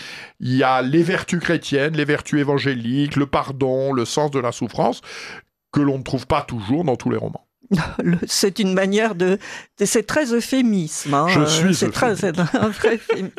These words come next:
Speaker 2: <laughs> Alors moi, je voudrais citer Léon Daudet, que j'aime beaucoup, et qui était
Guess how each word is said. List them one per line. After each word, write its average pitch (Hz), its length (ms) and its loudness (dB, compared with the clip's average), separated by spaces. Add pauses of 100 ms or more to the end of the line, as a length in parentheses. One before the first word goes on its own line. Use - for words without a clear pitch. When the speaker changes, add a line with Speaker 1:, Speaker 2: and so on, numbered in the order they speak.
(300)
Speaker 2:
<laughs> - 380 -16
Alors 277 240 2
moi, 381 220 2
je 294 60 -2
voudrais 202 580 2 (340)
citer 285 520 0
Léon 151 260 2
Daudet, 135 480 0 (560)
que 151 100 0
j'aime 120 240 0
beaucoup, 277 460 0
et 156 80 2
qui 156 160 -4
était 139 380 -2